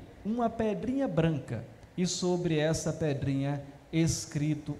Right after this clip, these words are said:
um novo nome, o qual ninguém conhece, exceto aquele que o recebe." Assim diz a palavra de Deus. Vamos orar?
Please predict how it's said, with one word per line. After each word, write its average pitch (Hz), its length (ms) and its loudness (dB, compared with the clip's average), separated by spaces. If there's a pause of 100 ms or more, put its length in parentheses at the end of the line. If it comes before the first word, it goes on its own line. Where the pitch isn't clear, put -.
um 156 120 -4
novo 196 500 4
nome, 127 420 0 (380)
o 175 100 0
qual 165 360 4
ninguém 156 360 0
conhece, 156 800 0 (260)
exceto 147 680 2
aquele 131 560 0 (300)
que 135 160 -2
o 120 80 0
recebe." - 720 -2 (960)
Assim 131 400 4
diz 143 520 -2
a 147 60 0
palavra 131 540 4
de 131 100 2
Deus. 156 580 0
Vamos 131 280 -4
orar? 175 480 4